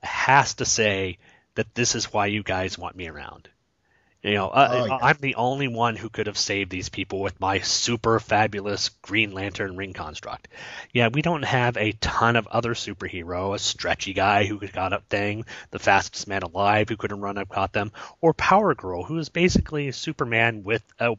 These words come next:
Speaker 1: boob window. It's
Speaker 2: Yeah, at that at that time, they didn't have Wally. He's already run off, but
Speaker 1: That's true.
Speaker 2: El-, elongated man, he's right there. He could have acted as the cushion.
Speaker 1: True.
Speaker 2: You know?
Speaker 1: Well, uh, let's see. Um,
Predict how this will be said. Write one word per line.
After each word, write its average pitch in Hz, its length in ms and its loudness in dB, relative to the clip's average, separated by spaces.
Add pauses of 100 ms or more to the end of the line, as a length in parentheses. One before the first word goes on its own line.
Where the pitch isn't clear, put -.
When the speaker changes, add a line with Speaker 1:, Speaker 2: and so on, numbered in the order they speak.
Speaker 1:
boob 104 300 -6
window. - 460 -16 (840)
It's - 320 -2
Speaker 2:
Yeah, 180 60 6
at 220 100 2
that 240 300 4 (180)
at 196 180 0
that 208 220 6
time, 196 340 6
they 143 180 0
didn't 156 460 -2
have 170 240 0
Wally. 165 280 4
He's 127 200 -2
already 151 300 0
run 156 240 4
off, 185 460 -2
but 165 280 -2
Speaker 1:
That's 113 220 -4
true. - 400 -12
Speaker 2:
El-, 285 220 6
elongated 233 520 10
man, 151 280 8
he's 247 340 2 (160)
right 131 260 2
there. 156 180 6
He 254 80 8
could 202 120 8
have 139 80 6
acted 127 240 4
as 131 100 4
the 127 80 -2
cushion. 196 560 4 (200)
Speaker 1:
True. 170 440 -8
Speaker 2:
You 220 120 2
know? 349 200 -2 (480)
Speaker 1:
Well, 135 280 4 (220)
uh, 98 160 2
let's 113 200 -4
see. 95 200 0
Um, 95 380 0